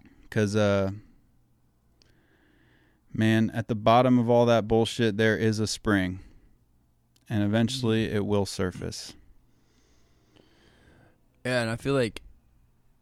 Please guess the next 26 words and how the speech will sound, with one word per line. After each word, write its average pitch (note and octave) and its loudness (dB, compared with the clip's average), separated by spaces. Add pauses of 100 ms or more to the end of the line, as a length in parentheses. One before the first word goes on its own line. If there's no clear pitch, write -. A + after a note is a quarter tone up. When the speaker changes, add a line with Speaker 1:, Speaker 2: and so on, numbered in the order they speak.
(300)
Speaker 2:
speaking A2+ -10
for G#2+ -8
myself, G2+ -6
it's, - -12 (220)
I've G2+ -10
just G#2 -14
been G#2 -8
so G#2+ -8
conditioned G2 -10
to G#2 -10 (960)
doing A#2 -4
whatever's G2+ -4
most G2+ -8
comfortable, F#2 -10 (400)
you - -16
know, G2 -12
so G2 -14 (680)
taking A#2+ -2
good B2+ 0
action A2 -2
and G2+ -8
being, G#2+ -6 (1300)
you - -12
know, D#2+ -12
you E2 -12
know, C#2 -12